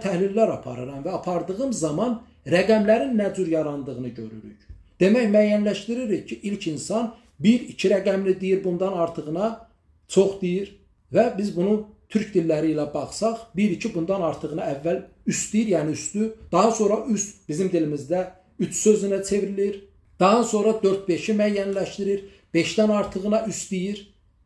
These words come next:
Həmin üst Şümer dilində as olaraq qarşımıza çıxır, Hind-Avropa dillərində, Rus dilində şest, İngilis dilində six, Fars dilində şeş olaraq qarşımıza çıxır və bu türk dilində də üst olaraq işlənibdir.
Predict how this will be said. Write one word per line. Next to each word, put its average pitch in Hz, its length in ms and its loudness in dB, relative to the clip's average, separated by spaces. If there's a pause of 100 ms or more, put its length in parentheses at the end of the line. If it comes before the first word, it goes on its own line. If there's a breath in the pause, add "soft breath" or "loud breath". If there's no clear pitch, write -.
(160)
Həmin 226 400 2
üst - 420 0 (240)
Şümer 214 400 6
dilində 175 340 0
as 170 240 0
olaraq 190 380 0
qarşımıza 180 640 -2
çıxır, - 260 -4
Hind-Avropa 190 680 0
dillərində, 165 840 -2 (600 loud breath)
Rus 208 300 2
dilində 180 520 0 (160)
şest, - 500 0 (720)
İngilis 202 420 0
dilində 165 360 -2
six, - 360 -4 (1000)
Fars 196 240 0
dilində 175 320 0
şeş 196 320 0
olaraq 190 340 0
qarşımıza 180 560 -2
çıxır 196 280 -8 (260 loud breath)
və 196 100 2
bu 269 140 -2
türk 269 260 0
dilində 208 380 2
də 247 60 -2 (100)
üst - 200 -4
olaraq 175 440 2
işlənibdir. 131 720 -10